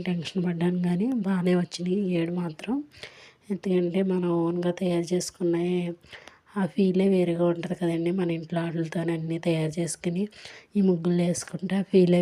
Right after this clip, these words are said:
వేరుగా ఉంటది కదండి. ఆ విధంగా నేను ముగ్గులు చూసారా, నేను బయట అండి ఇది రోడ్డు మీద రెండు ముగ్గులు పెట్టామండి. ఇది రెండు ముగ్గులు నేనే పెట్టానండి. రంగులు గట్ట వేస్తానికి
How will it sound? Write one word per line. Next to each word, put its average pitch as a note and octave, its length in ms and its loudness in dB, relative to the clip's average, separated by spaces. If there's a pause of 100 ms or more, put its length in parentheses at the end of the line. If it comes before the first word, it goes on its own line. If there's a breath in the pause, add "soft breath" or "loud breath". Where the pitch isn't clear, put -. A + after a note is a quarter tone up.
వేరుగా E3+ 320 2
ఉంటది D#3+ 240 -4
కదండి. D#3+ 320 -2
ఆ - 80 -2
విధంగా E3+ 400 -2
నేను F3 160 -2
ముగ్గులు E3 340 -2
చూసారా, F3 480 -4 (720 loud breath)
నేను F#3+ 240 2
బయట E3+ 360 2
అండి F3+ 180 2
ఇది F#3+ 160 2
రోడ్డు E3 240 2 (100)
మీద E3+ 140 0 (160)
రెండు F3 300 0
ముగ్గులు F3 300 -2
పెట్టామండి. E3+ 560 -2 (1000)
ఇది F3+ 160 4 (180)
రెండు F#3 260 2
ముగ్గులు F3+ 320 2
నేనే F3+ 300 0
పెట్టానండి. F3+ 580 -2 (840 loud breath)
రంగులు F#3 420 2
గట్ట F#3 200 -6 (460)
వేస్తానికి F3 680 -2